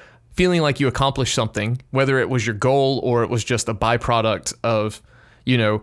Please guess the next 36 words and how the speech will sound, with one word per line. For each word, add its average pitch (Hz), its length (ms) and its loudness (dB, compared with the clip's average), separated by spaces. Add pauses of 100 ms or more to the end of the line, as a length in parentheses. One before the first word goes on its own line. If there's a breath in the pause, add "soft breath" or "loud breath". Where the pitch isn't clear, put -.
(140)
enjoying 139 520 2
the 127 80 -2
game 120 460 2
and 113 200 0
learning 127 320 4
to 117 100 -4
play 151 320 0
it, - 180 -2 (360 loud breath)
uh, 107 340 0
it's, - 300 -2
it's 135 180 -2
just, - 260 -4
it's 117 160 -4
so 139 200 0
refreshing, 120 880 0 (120)
you 139 120 0
know, 113 140 2
to 107 140 -4
hear 117 460 0 (260)
to - 100 0
hear 139 220 2
that 104 320 0
and, 110 160 -2
and 107 160 -2
to 113 60 -4
see 127 280 0
that. 104 140 0
And 82 80 -2
that's 113 120 -2
one 131 100 -2
of 120 60 -4
the - 60 0
things 117 120 -2
I 113 60 -2
really 110 200 -2
like, 107 320 -2